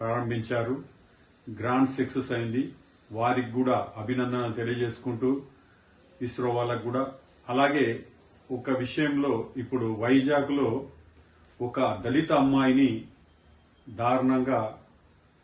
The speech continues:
ఎనిమిది మంది, ఒక లవర్ తోటి, అంటే ఒడిశా రాష్ట్రం నుండి ఆ అమ్మాయి వచ్చింది, దళిత అమ్మాయి. ఎక్కడైనా పర్లేదు, మన ఇండియా,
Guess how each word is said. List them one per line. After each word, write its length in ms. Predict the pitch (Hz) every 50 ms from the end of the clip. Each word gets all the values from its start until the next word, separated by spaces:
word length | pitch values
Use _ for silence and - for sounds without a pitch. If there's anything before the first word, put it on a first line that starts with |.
| _ _ _ _ _ _ _ _ _ _ _ - -
ఎనిమిది 520 | 117 117 120 127 123 123 123 117 117 120
మంది, 520 | 117 113 113 117 120 127 127 127 131 127 -
ఒక 180 | 131 113 -
లవర్ 540 | 120 110 110 113 113 113 135 143 139 - -
తోటి, 400 | 123 113 107 - 117 127 139 - - - _ _ _ _ _ _ - _ _ -
అంటే 180 | 117 117 147
ఒడిశా 440 | 131 113 113 120 131 131 - 156 147
రాష్ట్రం 480 | 143 135 131 131 - - 131 117 117 120
నుండి 380 | 117 117 135 143 127 - - - - - - _ _ _ - 110
ఆ 60 | 110
అమ్మాయి 300 | 107 110 117 127 127 120
వచ్చింది, 380 | 117 113 113 - - 107 101 -
దళిత 240 | 110 113 113 -
అమ్మాయి. 320 | 131 127 113 110 98 98 101
ఎక్కడైనా 460 | 98 - 131 123 131 131 131 135 147
పర్లేదు, 360 | 147 147 135 127 135 127 120
మన 260 | 110 101 101 98 104
ఇండియా, 560 | 120 113 110 117 135 143 151 156 139 - -